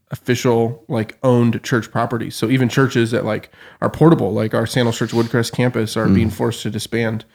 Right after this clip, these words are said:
Speaker 1: So that's something we can be praying about for our brothers and sisters in the churches that are, that are
Speaker 2: Yeah,
Speaker 1: open.
Speaker 2: and I, you know, I don't know,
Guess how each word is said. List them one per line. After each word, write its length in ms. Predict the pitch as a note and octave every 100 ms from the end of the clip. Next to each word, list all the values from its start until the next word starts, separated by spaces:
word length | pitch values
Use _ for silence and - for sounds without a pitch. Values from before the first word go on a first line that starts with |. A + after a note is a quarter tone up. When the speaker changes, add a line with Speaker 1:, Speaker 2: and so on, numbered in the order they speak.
| - _
Speaker 1:
So 320 | - A2 A2 -
that's 160 | A#2+
something 220 | - B2 A#2+
we 120 | A#2+
can 100 | B2+
be 80 | A#2+
praying 300 | - A#2 A2+
about 320 | A2 G#2+ -
for 260 | - A2
our 260 | A2 A2+ A2 - _ _ _ _ _ - - - - -
brothers 320 | A#2+ A#2+ G#2+
and 100 | A2+
sisters 380 | B2 - A#2 A2
in 100 | G#2
the 80 |
churches 560 | G#2+ - A2 A2+ A2 -
that 240 | - A#2
are, 220 | A2+ A2+ C3
that 100 | A#2+
are 60 | A#2+
Speaker 2:
Yeah, 200 | C3+ A#2+
Speaker 1:
open. 120 | A2+
Speaker 2:
and 80 | -
I, 220 | E3 - -
you 100 | C3+
know, 120 | C#3+
I 100 | F3+
don't 160 | F#3+
know, 320 | C3 A#2 A2